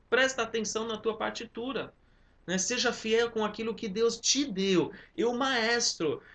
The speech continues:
o Senhor vai dar o crescimento e vai criar ali uma harmonia, uma, uma sinfonia, uma sintonia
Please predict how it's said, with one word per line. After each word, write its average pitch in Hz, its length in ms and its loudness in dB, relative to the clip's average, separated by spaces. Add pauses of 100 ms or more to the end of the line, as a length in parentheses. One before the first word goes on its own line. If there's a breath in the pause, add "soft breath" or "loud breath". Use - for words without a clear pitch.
(120)
o 180 60 -10
Senhor 220 500 2
vai 185 180 2
dar 175 160 0
o 190 80 -2
crescimento 190 840 -2 (440 soft breath)
e 170 100 -2
vai 175 260 0
criar 175 340 0
ali 170 240 0
uma 170 180 -2
harmonia, 175 680 -2
uma, 147 320 -4 (280 soft breath)
uma 147 240 -4
sinfonia, 165 800 -4
uma 160 200 -2
sintonia 160 920 -4